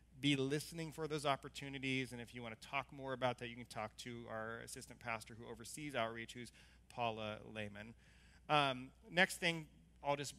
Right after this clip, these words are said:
briefly mention here real quick is, um, this, this location we call Sunnyside, and a lot of improvements that we are gonna be doing this year.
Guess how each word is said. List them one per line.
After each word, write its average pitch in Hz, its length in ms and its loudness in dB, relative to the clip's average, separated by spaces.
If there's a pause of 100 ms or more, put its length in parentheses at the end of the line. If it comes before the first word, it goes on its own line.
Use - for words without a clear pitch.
(180)
briefly 151 320 -2
mention 139 260 0
here 139 120 -4
real 131 120 -2
quick 180 360 4
is, 139 200 4
um, 127 300 2 (100)
this, 180 240 4 (100)
this - 360 2 (100)
location 156 480 0
we 147 80 -4
call 123 200 -2
Sunnyside, 196 640 0 (400)
and 143 520 6
a 143 60 -10
lot 170 200 8
of 196 40 -2
improvements 165 580 -4
that - 140 -6
we 143 140 -4
are 131 100 2
gonna 135 160 -2
be 131 140 -2
doing 127 320 -2
this 120 240 -8
year. 117 240 -10